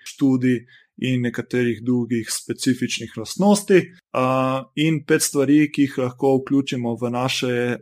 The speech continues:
prehrano za več počutja, energije in motivacije, so prvo, da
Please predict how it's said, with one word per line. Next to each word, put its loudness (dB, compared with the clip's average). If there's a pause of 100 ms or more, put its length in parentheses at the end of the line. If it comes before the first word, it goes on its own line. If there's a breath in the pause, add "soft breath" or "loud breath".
prehrano -4
za -4
več -4
počutja, -2 (320)
energije -2
in -4
motivacije, 2
so -2
prvo, 0 (260 soft breath)
da 0